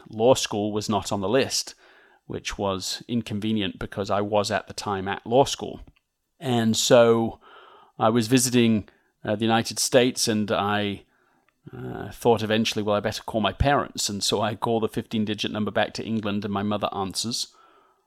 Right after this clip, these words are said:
fortunately. And she listens for a while, and she says, "I, I think you better talk to Dad." And so he comes on the phone, and,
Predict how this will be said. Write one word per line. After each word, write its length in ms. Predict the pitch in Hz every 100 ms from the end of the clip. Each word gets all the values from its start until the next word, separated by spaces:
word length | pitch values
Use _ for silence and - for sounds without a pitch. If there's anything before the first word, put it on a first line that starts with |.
| _
fortunately. 720 | - 98 - - - 143 180 _ _ - - - - _ -
And 680 | - 101 101 98 98 95 - - _ _
she 160 | -
listens 320 | 117 117 127 -
for 140 | 123
a 40 |
while, 240 | 110 110 107
and 140 | 107
she 100 | 107
says, 240 | 101 104 98
"I, 140 | -
I 140 | - 104
think 260 | 127 104
you 60 | 110
better 240 | 95 -
talk 240 | - 113 -
to 100 | -
Dad." 360 | 107 87 - - _ _ _ _ _ _ _ _ _ _ -
And 140 | 107
so 120 | 104
he 200 | 95 123
comes 260 | - 107 104
on 100 | 104
the 60 |
phone, 400 | 98 107 98 107
and, 220 | 104 98